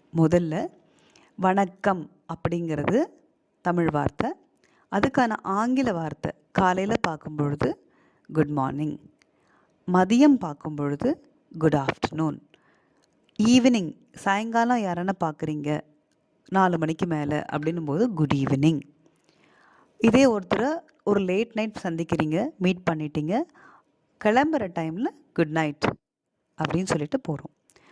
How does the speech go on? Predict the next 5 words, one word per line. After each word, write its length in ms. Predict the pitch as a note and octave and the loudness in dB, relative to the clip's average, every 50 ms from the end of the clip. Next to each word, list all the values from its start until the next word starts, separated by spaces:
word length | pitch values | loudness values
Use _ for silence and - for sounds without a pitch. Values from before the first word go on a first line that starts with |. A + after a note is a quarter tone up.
| _ - - - - _ _ _ - - | _ -20 -20 -20 -20 _ _ _ -4 -4
ஓகே? 180 | - - D4+ G#4 - - - - _ _ _ _ _ _ - | 0 0 0 -2 -2 -8 -20 -20 _ _ _ _ _ _ -2
ரெண்டாவது 460 | - E3+ E3+ E3 D#3+ D#3 D#3 D3+ D3+ C#3+ | 0 0 2 2 2 4 4 4 2 0
வார்த்தை, 420 | C#3+ C#3 C#3 - - - A3+ D4+ F#4+ - _ _ _ _ _ _ _ _ _ _ _ _ _ _ _ - - _ _ _ | -4 -8 -10 -4 -2 -2 -2 -2 -4 -8 _ _ _ _ _ _ _ _ _ _ _ _ _ _ _ -20 -20 _ _ _
இந்த 280 | - G#3+ G#3 G3+ G3 | 0 2 4 4 4
நாள் 380 | G3 G3 G3+ A3+ C#4+ D4+ - | 4 4 4 4 2 0 -4